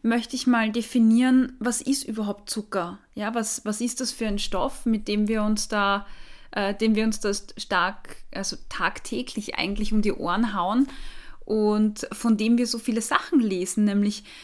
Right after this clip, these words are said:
Zucker macht dick, Zucker macht Karies, Zucker macht, weiß ich nicht, Herz-Kreislauf-Erkrankungen und Zucker macht Diabetes und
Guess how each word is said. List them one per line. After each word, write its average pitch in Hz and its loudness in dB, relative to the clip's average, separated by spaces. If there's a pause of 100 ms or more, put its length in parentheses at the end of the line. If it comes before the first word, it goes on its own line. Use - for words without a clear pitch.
(140)
Zucker 262 2
macht - 2
dick, 311 2
Zucker 247 -2
macht 240 -4
Karies, 302 6
Zucker 254 0
macht, 226 -2
weiß - -4
ich 277 2
nicht, 262 2
Herz-Kreislauf-Erkrankungen 254 -2
und 226 -4
Zucker 247 -6
macht 226 -6
Diabetes 254 -2
und 220 -2